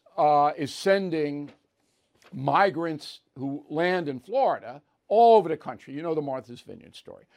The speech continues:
So recently, recently he sent three dozen migrants, and the state of Florida paid for their flight to California. Now, the migrants themselves have to sign a form, and they sent us video,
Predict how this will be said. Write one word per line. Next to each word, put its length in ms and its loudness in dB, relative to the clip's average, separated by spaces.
So 160 -4
recently, 400 0
recently 380 -4
he 80 -6
sent 360 -8
three 280 -4
dozen 440 0
migrants, 840 -10
and 120 -6
the 60 -6
state 240 -4
of 60 -8
Florida 260 -2
paid 320 -6
for 140 -12
their 160 -6
flight 440 -6
to 100 -12
California. 800 -6
Now, 160 2
the 80 -2
migrants 500 -2
themselves 680 -4
have 160 -8
to 80 -10
sign 320 -2
a 80 -6
form, 680 -6
and 140 -2
they 120 0
sent 240 -2
us 100 -6
video, 680 -2